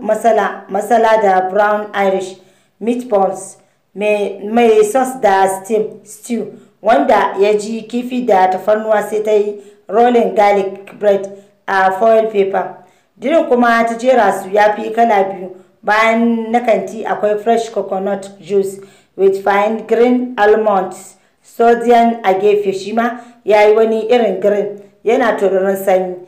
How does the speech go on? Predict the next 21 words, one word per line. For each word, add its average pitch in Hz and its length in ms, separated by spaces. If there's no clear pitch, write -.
Tana 262 320
gama 240 320
jejjera 208 600
su 208 100
ta 233 120
koma 233 300
ta 208 120
tsaya 208 340
a 196 100
gefe 202 400
by 185 220
nine 220 320
A 202 180
M. 190 220
Ta 226 120
ji 233 100
alama 208 500
ana 208 200
shigowa 196 440
fat 196 280
ɗin. 190 220